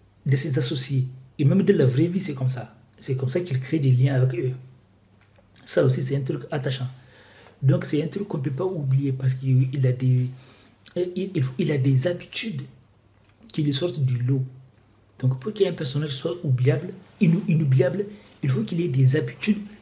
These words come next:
qui lui sortent du lot aussi. Il a des atti-, des traits de caractère qui lui sortent du lot.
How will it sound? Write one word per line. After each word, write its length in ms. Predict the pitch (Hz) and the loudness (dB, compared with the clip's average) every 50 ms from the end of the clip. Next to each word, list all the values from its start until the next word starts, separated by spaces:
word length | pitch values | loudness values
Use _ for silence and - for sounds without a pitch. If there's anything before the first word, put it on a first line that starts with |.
| _ _ | _ _
qui 120 | - - 143 | -6 -2 -2
lui 100 | 139 135 | 0 0
sortent 240 | 131 175 180 175 170 | 0 -2 -4 -2 -2
du 180 | 135 123 123 | -2 0 4
lot 200 | 123 139 156 156 | 4 4 4 4
aussi. 220 | 135 131 - - - - - - - - _ _ _ _ _ _ - _ _ _ - | 2 0 -2 -6 -8 -10 -10 -14 -20 -20 _ _ _ _ _ _ -20 _ _ _ -4
Il 100 | - 139 | 2 4
a 60 | 131 127 | 4 4
des 220 | 127 131 127 - | 4 2 -2 -4
atti-, 220 | - - - - | -6 -10 -10 -2
des 140 | 160 127 131 | 0 2 2
traits 200 | 131 - - 202 | 2 0 -4 -4
de 80 | 160 143 | -4 -4
caractère 640 | 127 127 - - - - - - 156 160 156 - | -4 -4 -6 -8 -8 -8 -8 -6 -8 -8 -8 -12
qui 160 | - - - | -10 -4 -2
lui 80 | 127 - | -2 -2
sortent 280 | - - 180 170 - 151 | -2 -6 -10 -8 -4 -4
du 160 | 131 123 117 | -4 -4 -2
lot. 220 | 120 123 120 - | -4 -4 -6 -6